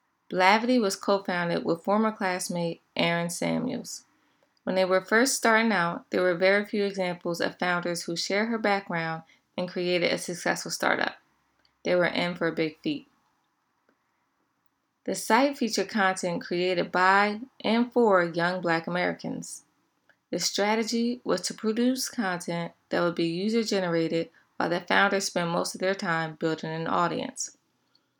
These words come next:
Within two short years, the company was reaching more than seven million readers a month. In two thousand fifteen, year two of the company, the servers that the website was hosted on kept getting hacked.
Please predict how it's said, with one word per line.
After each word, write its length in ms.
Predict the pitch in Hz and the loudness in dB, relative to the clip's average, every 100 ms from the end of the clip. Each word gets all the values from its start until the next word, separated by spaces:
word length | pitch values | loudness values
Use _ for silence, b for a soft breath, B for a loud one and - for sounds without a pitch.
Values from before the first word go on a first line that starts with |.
| _ | _
Within 340 | 190 180 185 180 | -6 -2 -2 -2
two 240 | - 254 | 2 2
short 340 | 269 247 247 247 | 2 2 2 2
years, 460 | 196 165 165 175 | 0 2 0 -2
the 140 | - 165 | -4 -2
company 440 | 220 196 208 196 | 0 0 -2 -2
was 200 | 190 170 | -2 -2
reaching 260 | 170 170 170 | -4 -2 -2
more 200 | 170 165 | 0 -2
than 120 | 165 | -4
seven 500 | - 185 190 208 208 | -4 -2 0 0 0
million 380 | 202 202 214 202 | 0 0 -2 -2
readers 380 | 170 160 160 - | -2 -4 -4 -4
a 100 | 175 | -4
month. 280 | 170 170 - _ - _ _ _ _ _ _ _ _ - | 0 -2 -4 _ -20 _ _ _ _ _ _ _ _ -8
In 220 | - 170 | -2 -2
two 160 | 165 214 | -2 0
thousand 340 | 190 180 180 | 4 4 2
fifteen, 720 | 180 170 - 240 240 240 240 - _ | -2 -2 0 4 6 6 4 -2 _
year 220 | 175 170 | -2 -2
two 260 | 170 - 247 | -2 0 2
of 60 | 180 | 2
the 60 | |
company, 560 | 175 165 170 160 170 175 _ _ _ _ _ _ - | -2 -6 -4 -6 -6 -10 _ _ _ _ _ _ -6
the 80 | 175 | -4
servers 580 | - 208 220 226 226 226 | 0 2 4 4 0 2
that 140 | 185 | 0
the 100 | 180 | 2
website 520 | 170 185 185 190 170 | 2 2 2 2 2
was 180 | - 165 | 2 -2
hosted 400 | 196 208 208 170 | 0 0 0 0
on 280 | 160 160 170 _ _ | 0 -2 -6 _ _
kept 300 | - 190 185 | -2 -2 0
getting 240 | 180 170 170 | -2 0 -2
hacked. 500 | 160 - - - | 0 -2 -2 -14